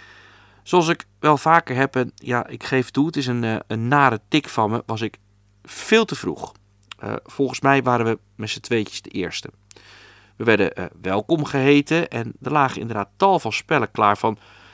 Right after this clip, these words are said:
ja, wat later dus eigenlijk een klassieker zou worden, Pandemic. Eigenlijk waren we al bij het eerste spel meteen verkocht. We kregen uitleg, we vonden het helemaal fantastisch. Het zat briljant in elkaar en, eh, coöperatieve spellen op dit niveau, ja, die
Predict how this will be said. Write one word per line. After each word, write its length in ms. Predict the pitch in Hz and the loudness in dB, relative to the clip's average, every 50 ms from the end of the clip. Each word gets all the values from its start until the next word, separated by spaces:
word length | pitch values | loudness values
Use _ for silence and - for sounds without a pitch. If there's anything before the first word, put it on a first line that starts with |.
| _ _ | _ _
ja, 140 | - - 113 | -6 -4 -4
wat 140 | 110 113 107 | -4 -2 -2
later 300 | 113 135 135 131 - 131 | 2 2 2 2 2 -4
dus 120 | 110 107 - | -6 -6 -2
eigenlijk 440 | - 123 131 143 131 131 127 113 - | -2 0 0 0 0 0 -2 -2 -2
een 120 | 101 95 | -4 -8
klassieker 520 | - - 107 104 - - - 170 - - 123 | -2 -2 -2 -2 0 -2 -4 -4 -6 -6 -6
zou 160 | - 95 85 | -6 -6 -8
worden, 240 | 85 92 - - - _ _ _ _ _ _ - | -8 -8 -10 -10 -14 _ _ _ _ _ _ -6
Pandemic. 760 | - 175 165 127 110 104 123 143 147 147 117 95 - - _ _ - - - - - - - _ _ _ _ _ _ _ _ _ _ _ _ _ _ _ _ _ _ _ _ _ | -6 -4 -2 -2 0 2 2 2 2 2 -2 -2 -4 -10 _ _ -20 -20 -20 -20 -20 -20 -20 _ _ _ _ _ _ _ _ _ _ _ _ _ _ _ _ _ _ _ _ _
Eigenlijk 360 | - - 156 170 165 165 151 160 | 2 4 4 4 4 4 4 6
waren 160 | 156 147 151 | 6 6 6
we 60 | 143 | 4
al 160 | - 117 139 | 4 4 4
bij 100 | 139 135 | 4 4
het 100 | 123 - | 4 4
eerste 460 | - 113 147 156 - - 143 135 - _ | 2 0 0 0 0 0 -2 -2 -2 _
spel 500 | - - - - - 143 135 113 - _ _ _ | -4 -6 -4 2 6 6 6 6 4 _ _ _
meteen 380 | - 120 127 - 135 117 110 101 | -6 -6 -2 2 4 4 4 2
verkocht. 340 | - - - 98 90 - - | -2 -6 -6 -6 -6 -6 -10
We 60 | - | -8
kregen 260 | - 101 98 98 - | -6 -6 -6 -2 2
uitleg, 380 | - 131 135 131 - 113 110 110 - | 4 4 4 4 2 0 -4 -4 -4
we 60 | - | -6
vonden 140 | - 101 98 - | -10 -10 -8 -6
het 40 | - | -2
helemaal 280 | 120 143 135 117 104 | 0 0 0 0 -2
fantastisch. 480 | 98 _ - 127 117 - - 107 98 - | -6 _ 2 2 2 2 -2 -6 -6 -8
Het 120 | _ - - | _ -10 -6
zat 180 | - 101 98 | -6 -6 -4
briljant 640 | 95 - 113 110 110 107 101 101 117 131 147 160 151 | -4 -2 0 0 0 0 -2 4 6 6 6 6 4
in 180 | - 147 123 107 | -2 -4 -4 -4
elkaar 340 | 104 - - 127 123 123 - | -4 0 2 4 4 4 2
en, 220 | - 120 113 107 - - | 0 -4 -6 -6 -6 -10
eh, 100 | 110 101 - | -14 -10 -2
coöperatieve 640 | - 135 123 107 - 107 104 - 151 147 120 120 - - | 0 0 0 0 -2 -8 -6 -4 -6 -4 -4 -4 -6 -6
spellen 360 | - - - - 135 123 - | -10 -10 -2 0 0 0 0
op 200 | - 104 104 107 | -4 -8 -8 0
dit 220 | 117 139 147 - | 2 2 2 2
niveau, 320 | - 110 98 135 139 123 - | -2 -8 0 2 0 0 0
ja, 100 | - - | -4 -10
die 140 | 107 101 - | -12 -12 -14